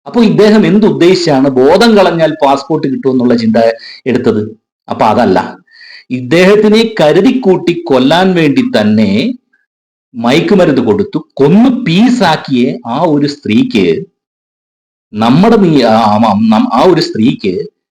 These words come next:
രക്ഷ നേടാൻ ഒരു, ഒരു, ഒരു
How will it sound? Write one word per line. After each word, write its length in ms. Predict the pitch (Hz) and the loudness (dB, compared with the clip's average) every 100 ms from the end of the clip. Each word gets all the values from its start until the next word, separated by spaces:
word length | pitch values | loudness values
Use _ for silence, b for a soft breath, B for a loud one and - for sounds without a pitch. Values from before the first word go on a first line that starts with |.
| _ _ _ _ - | _ _ _ _ -10
രക്ഷ 360 | - - - 233 | -6 -4 -2 0
നേടാൻ 560 | 190 151 135 131 131 - | 2 2 0 -2 -4 -2
ഒരു, 400 | 127 165 147 - | 0 0 -2 -2
ഒരു, 180 | 135 156 | -2 0
ഒരു 460 | 135 139 165 135 | 2 2 2 0